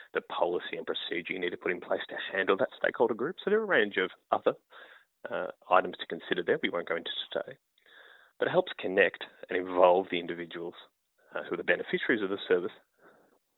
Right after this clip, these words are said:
into the reporting process. And not to mention, it demonstrates strong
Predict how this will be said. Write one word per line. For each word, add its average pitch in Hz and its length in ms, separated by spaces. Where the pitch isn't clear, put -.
into - 160
the - 80
reporting 82 360
process. - 500
And 135 100
not - 140
to - 80
mention, 101 440
it - 200
demonstrates - 680
strong 87 380